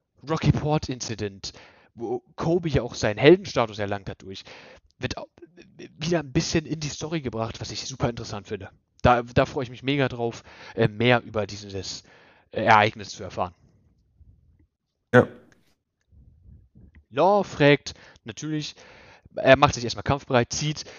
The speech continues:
Speaker 1: ähm, Okiku aus der Scheide, nimmt es in die Hand, steht da, Battle ready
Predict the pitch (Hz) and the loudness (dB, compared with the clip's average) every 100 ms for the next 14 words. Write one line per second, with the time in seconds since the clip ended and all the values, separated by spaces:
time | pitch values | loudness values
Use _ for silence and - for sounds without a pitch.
0 | - - 120 117 110 107 101 - - 135 | -20 -4 2 4 2 -10 -18 -16 -14 -14
1 | 123 127 131 143 151 - - - 120 - | -10 -2 0 0 -2 -6 -8 -2 0 2
2 | - 151 151 151 143 156 170 160 135 123 | 0 0 0 0 0 0 0 -6 -4 0
3 | 120 131 127 - 131 131 - 131 127 - | 2 0 -4 -6 2 2 2 0 0 -4
4 | _ _ _ _ _ _ _ - 147 156 | _ _ _ _ _ _ _ 8 10 10
5 | 156 156 156 _ 107 139 160 160 160 | 8 4 0 _ -8 0 2 2 -2